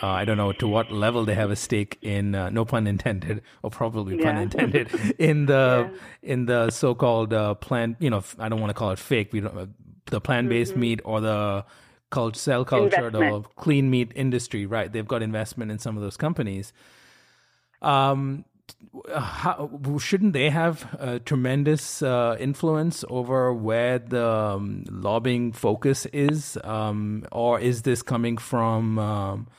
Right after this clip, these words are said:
Speaker 1: farmers? I mean, how does, I mean, I don't know enough, I guess,
Speaker 2: Mm-hmm.
Speaker 1: about how that industry is shaped, uh, to
Speaker 2: Right.
Speaker 1: understand why, you know, they don't seem to be talking to each other.
Speaker 2: Yeah. Well, this is, uh, something I learned also about how the, the milk and dairy industries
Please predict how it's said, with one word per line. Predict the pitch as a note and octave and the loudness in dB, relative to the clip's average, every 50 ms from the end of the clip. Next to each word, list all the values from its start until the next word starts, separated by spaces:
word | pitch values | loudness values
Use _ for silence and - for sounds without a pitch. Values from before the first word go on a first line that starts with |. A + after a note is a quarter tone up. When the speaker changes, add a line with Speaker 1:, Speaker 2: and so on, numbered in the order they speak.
| - - _ _ _ _ | -20 -20 _ _ _ _
Speaker 1:
farmers? | _ - - B2+ A#2+ B2 B2+ B2+ B2 B2 B2 A#2+ A2+ A#2 | _ -2 0 2 2 2 2 2 2 2 0 0 -2 -2
I | |
mean, | A2+ A2 A2 G#2 | -2 -2 -2 -2
how | A#2+ B2+ B2+ | 0 0 0
does, | C3 C3 A#2+ - - - | 0 0 -2 -4 -8 -8
I | - | -6
mean, | A#2+ A#2 A#2 A2+ | -4 -4 -2 0
I | A2+ B2+ | 2 2
don't | C#3 C3+ | 2 2
know | C3 B2+ B2 B2+ | 2 2 2 0
enough, | A#2+ A#2 A2+ A#2+ A#2+ - | 0 0 -2 -2 -2 -4
I | B2+ | -2
guess, | A#2+ C3+ C3+ C3 - | 0 0 0 0 0
Speaker 2:
Mm-hmm. | B2+ A#2+ | 0 2
Speaker 1:
about | B2+ A#2+ A#2+ A#2 - A#2+ | 4 4 2 2 0 -2
how | A#2 A#2+ | -2 0
that | A#2+ B2 A2+ | 0 0 -2
industry | A2+ A#2 A#2+ B2 A#2 - - C3+ A#2 | -2 -2 -2 -4 -4 -4 -4 -4 -2
is | B2+ B2+ | -2 -4
shaped, | - - B2+ A#2 C3+ C#3 - - - - - - - - - - _ | -4 -4 -2 -2 -2 -4 -6 -14 -20 -20 -20 -20 -20 -20 -20 -10 _
uh, | - A2+ G#2+ G#2 G#2+ | -2 -2 0 -2 0
to | G#2+ C#3 | 0 0
Speaker 2:
Right. | B2 A2+ | 0 2
Speaker 1:
understand | A#2+ D#3+ D#3+ D3+ D3 C#3+ B2+ A#2 A#2 | 2 4 4 4 4 2 0 -2 -2
why, | A#2 A#2 A2+ A2+ | 0 0 0 0
you | A#2 A2+ A2 | -2 -2 -2
know, | G#2+ A2+ | -4 -4
they | G#2+ A2+ G#2+ | -4 -4 -4
don't | A2+ A2 A2+ G#2+ | -4 -6 -6 -6
seem | - A2+ G#2+ | -6 -8 -8
to | - | -8
be | A2 G#2+ | -10 -8
talking | G2+ B2 G#2+ G2+ - A2+ G2 | -6 -4 -6 -6 -6 -8 -6
to | G2+ | -6
each | F#2+ F#2 - - | -6 -6 -6 -8
other. | G#2 F#2+ F#2 - - - _ _ _ _ _ _ _ _ _ _ _ - - - - | -8 -8 -8 -10 -14 -16 _ _ _ _ _ _ _ _ _ _ _ -20 -20 -12 -6
Speaker 2:
Yeah. | - D#3 D3+ D3 C#3+ - - - - - - - _ | -4 -2 -2 -2 -4 -8 -16 -20 -20 -20 -20 -10 _
Well, | - G3+ A3 A#3 | 0 2 2 2
this | B3+ - - D#4 D4 | 0 0 -2 -4 -4
is, | - | -2
uh, | - - G#3 G#3+ G3+ G3+ - | 0 2 4 4 2 0 -2
something | - G#3+ G#3+ F#3 | -6 -4 0 2
I | F3 F3 | 2 2
learned | F3+ F3+ F3+ F3 E3+ E3+ F3 E3 F3 | 2 0 0 0 0 0 -2 -4 -2
also | E3 - E3 E3 E3 - - E3 D#3+ D3+ D3+ D3+ | 0 0 0 0 0 -2 -2 -2 0 0 0 -2
about | D3 C#3+ D#3+ D3+ D3+ D3+ C#3 B2 G#2+ - - | -2 -2 0 0 2 2 0 -2 -6 -12 -8
how | - F3 D#3+ D3+ D3+ D3+ | -4 -2 -2 -2 -2 -2
the, | D3 D3+ D3 C#3+ C#3+ C#3 - _ _ _ _ _ _ _ _ _ _ _ _ - | -2 -2 -2 -2 -4 -6 -10 _ _ _ _ _ _ _ _ _ _ _ _ 0
the | E3 D#3 | 0 2
milk | D#3+ D#3+ D3+ D3+ D3 D3 _ | 2 2 0 0 -2 -4 _
and | - D3 D3 | -8 -2 0
dairy | D#3 D3 D3 D3 | 0 0 0 -2
industries | C#3+ C#3 C#3 - - - D3 C#3+ | -4 -6 -8 -10 -10 -8 -8 -8